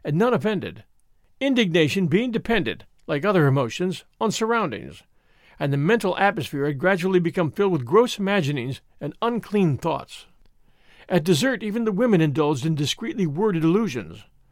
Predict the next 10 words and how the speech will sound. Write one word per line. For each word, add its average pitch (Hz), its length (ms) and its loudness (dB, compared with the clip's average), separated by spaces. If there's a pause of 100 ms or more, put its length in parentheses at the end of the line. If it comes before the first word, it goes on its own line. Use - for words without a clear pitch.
(480)
Their 170 100 2
glances 185 460 0
were 156 100 2
full 254 220 -4
of 147 100 0
meaning. 123 480 0 (560)
They - 80 0
had 120 140 0
drunk 165 320 0
much. 185 460 -4